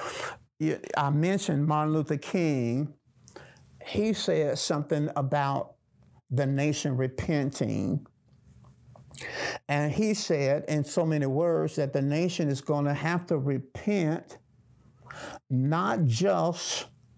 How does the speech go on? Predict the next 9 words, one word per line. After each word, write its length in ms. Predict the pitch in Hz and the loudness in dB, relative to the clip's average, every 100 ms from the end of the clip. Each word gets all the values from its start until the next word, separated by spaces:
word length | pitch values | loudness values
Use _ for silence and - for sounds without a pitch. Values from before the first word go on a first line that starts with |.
| - - - - - - - - | -20 -20 -20 -20 -20 -14 -10 -6
for 360 | - 160 156 139 | 0 2 2 2
the 280 | 143 131 127 - | 0 0 -2 -6
actions 680 | - 143 185 - - 190 190 | -4 0 0 -2 0 2 2
and 260 | - 143 135 | 0 0 2
the 100 | 139 | 0
words 680 | 131 151 170 165 160 165 - - | 2 2 4 2 2 -2 -8 -2
of 240 | 131 110 | -2 0
bad 400 | 127 160 165 143 139 | 2 4 4 4 2
men, 580 | 123 110 92 117 135 | 2 0 0 0 0